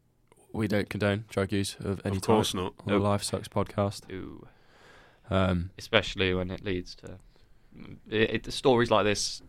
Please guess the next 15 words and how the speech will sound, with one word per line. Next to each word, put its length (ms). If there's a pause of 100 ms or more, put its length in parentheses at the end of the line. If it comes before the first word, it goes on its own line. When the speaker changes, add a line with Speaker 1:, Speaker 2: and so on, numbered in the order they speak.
(220)
Speaker 3:
should 400 (800)
put 160
people 280
off. 180 (560)
Speaker 1:
They 140
should. 100
Speaker 3:
Realistically. 440 (160)
Speaker 2:
Mm. 100
Speaker 1:
Yeah. 380
Speaker 3:
But 280 (800)
the 80
likelihood 340
is 140
they 100
won't. 240